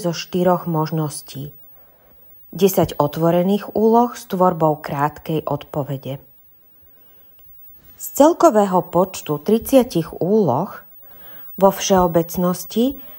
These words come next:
je dvadsaťjeden úloh, ktoré sa vzťahujú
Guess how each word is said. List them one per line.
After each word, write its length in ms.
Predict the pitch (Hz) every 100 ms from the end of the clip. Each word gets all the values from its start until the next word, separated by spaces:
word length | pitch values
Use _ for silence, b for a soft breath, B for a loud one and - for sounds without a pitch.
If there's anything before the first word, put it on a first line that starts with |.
| B -
je 120 | 185 170
dvadsaťjeden 880 | 208 254 226 151 180 196 160 -
úloh, 560 | 151 156 147 156 208 294 - - -
ktoré 320 | - 240 233
sa 160 | 233 170
vzťahujú 560 | - - 170 170 190